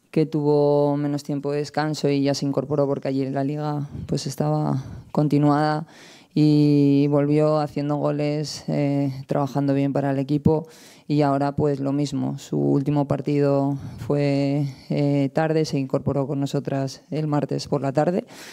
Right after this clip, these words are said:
pero bueno, ya pudo, eh, trabajar con el equipo a partir del martes, eh, que hicimos una doble sesión, y, miércoles y jueves, así que está bien. Y en cuanto a la hora del partido, sí que es cierto que es una hora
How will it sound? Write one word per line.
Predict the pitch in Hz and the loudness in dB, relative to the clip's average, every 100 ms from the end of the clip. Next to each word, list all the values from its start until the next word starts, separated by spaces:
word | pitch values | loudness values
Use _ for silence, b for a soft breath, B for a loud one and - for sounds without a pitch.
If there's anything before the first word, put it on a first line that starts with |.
| B - | B 2
pero | 143 | 2
bueno, | 135 123 | 2 2
ya | 127 131 | 0 -2
pudo, | 135 131 131 131 131 135 B B B B | 0 2 4 2 0 -2 B B B B
eh, | - 139 135 135 | -2 2 2 2
trabajar | - 131 127 131 127 | 0 0 -2 -6 -4
con | 139 | -4
el | 135 | -4
equipo | 131 135 131 135 131 | -4 -4 -2 0 0
a | 127 | 0
partir | 127 123 135 131 | -4 -4 -2 0
del | 131 | 0
martes, | 135 131 - 139 135 - - | 0 -2 -2 -2 -2 -6 -4
eh, | 143 139 | -4 -2
que | 131 | -4
hicimos | - 131 135 131 131 - | -4 0 2 4 2 0
una | 139 131 | 0 2
doble | 131 127 | 2 0
sesión, | - 127 139 139 139 | -2 -2 0 2 2
y, | 135 127 123 123 | 2 2 0 0
miércoles | 131 123 - 123 123 | 0 0 0 0 0
y | 123 | -4
jueves, | - - 135 131 - | -2 -2 -2 -6 -8
así | - - | -8 -6
que | 123 | -4
está | 123 120 | -2 -2
bien. | 120 117 120 B B B B B - | 0 -2 -6 B B B B B 2
Y | 156 | 4
en | |
cuanto | 156 156 151 | 4 2 2
a | |
la | 151 | 2
hora | 160 | 2
del | 160 | 2
partido, | 160 156 160 160 160 | 0 0 2 2 0
sí | - 156 | -4 -6
que | 156 | -4
es | |
cierto | 165 151 151 | -2 -2 -2
que | 147 | -4
es | - | -4
una | 151 147 | -2 0
hora | 147 143 143 | 0 0 -2